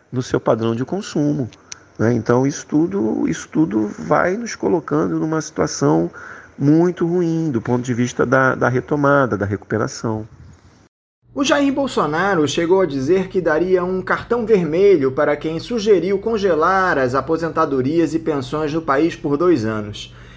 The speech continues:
Speaker 2: Eu acho que quem precisa de um cartão vermelho, Vitor, é essa política econômica neoliberal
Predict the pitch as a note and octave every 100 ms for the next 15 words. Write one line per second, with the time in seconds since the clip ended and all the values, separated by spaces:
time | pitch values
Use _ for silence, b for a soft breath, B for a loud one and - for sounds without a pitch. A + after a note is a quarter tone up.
0 | B - E4 D#4+ D#4 C4+ C4 C#4 C4+ G3
1 | - A3+ G3+ D#3 E3 F3 E3 - F3+ E3
2 | B2 B2+ E3 C#3+ A2 A#2 C#3+ D3 F3 F3
3 | F#3+ F#3+ E3 F3+ - F#3+ F#3+ G3 F#3 D#3+
4 | F#3 F3+ F3 F3 F#3+ G#3 G#3+ E3 E3 F3+